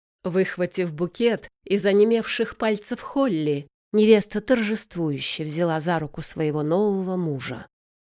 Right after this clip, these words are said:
"Самое лучшее Рождество на свете!" воскликнула Николь. Гости засмеялись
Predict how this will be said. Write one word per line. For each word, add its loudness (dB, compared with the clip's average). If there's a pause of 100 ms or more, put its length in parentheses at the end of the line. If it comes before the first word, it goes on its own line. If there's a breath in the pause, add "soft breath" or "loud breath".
(120)
"Самое 2
лучшее -2
Рождество -4
на 0
свете!" -4 (360 soft breath)
воскликнула -2
Николь. 0 (420)
Гости 4
засмеялись -2